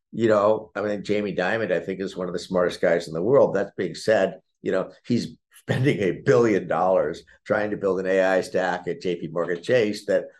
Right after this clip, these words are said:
one hundred percent for certain has to fail. So virtually all of our customers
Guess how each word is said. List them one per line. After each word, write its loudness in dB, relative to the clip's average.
one -2
hundred -4
percent -6
for 0
certain -4
has -2
to -6
fail. 2
So 4
virtually 2
all 6
of 6
our 6
customers -2